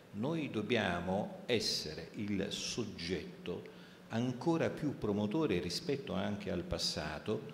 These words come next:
sui temi della legalità, perché se c'è la malavita organizzata, e purtroppo qui è ben presente, questo è un pesantissimo freno nei confronti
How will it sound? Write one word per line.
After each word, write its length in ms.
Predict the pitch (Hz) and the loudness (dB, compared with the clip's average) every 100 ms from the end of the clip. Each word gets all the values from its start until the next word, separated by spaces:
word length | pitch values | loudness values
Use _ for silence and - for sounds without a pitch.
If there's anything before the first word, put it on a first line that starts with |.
| - | -10
sui 340 | - 113 110 | -4 -2 0
temi 420 | 156 156 147 104 | 2 2 2 0
della 360 | 87 98 90 87 | 2 2 4 2
legalità, 760 | 87 104 110 87 85 98 90 - - - - - - | 2 0 2 0 0 -2 -4 -6 -14 -16 -16 -18 -2
perché 400 | 120 117 120 143 | 2 2 4 4
se 240 | 139 131 123 | 4 4 2
c'è 260 | - 170 | 4 4
la 100 | 131 | 4
malavita 500 | 90 87 85 107 - | 4 2 2 0 0
organizzata, 1000 | 85 80 85 85 85 98 90 76 87 82 | -2 -2 -2 -4 -2 0 2 0 -4 -4
e 100 | - | -6
purtroppo 520 | 92 85 - 127 127 95 | -4 -4 -2 -4 -2 -4
qui 280 | 110 95 | -2 -2
è 60 | 80 | -2
ben 360 | 82 104 98 92 | -4 -4 -4 -4
presente, 1200 | 80 - 90 76 67 95 107 - - - - - - | -6 -6 -6 -8 -10 -10 -10 -10 -10 -10 -10 -10 -4
questo 400 | 190 196 - 117 | -2 0 2 4
è 160 | 131 117 | 4 2
un 340 | 113 117 107 - - | 0 0 -4 -6 -4
pesantissimo 840 | 131 139 131 151 131 - 87 85 | -2 -2 -4 -4 -2 -4 -4 -6
freno 580 | - 95 85 80 101 117 | -8 -4 -4 -4 -6 -4
nei 140 | 117 | -4
confronti 880 | 117 135 135 120 98 90 90 98 110 | -2 -4 -4 -2 -2 -2 -4 -6 -6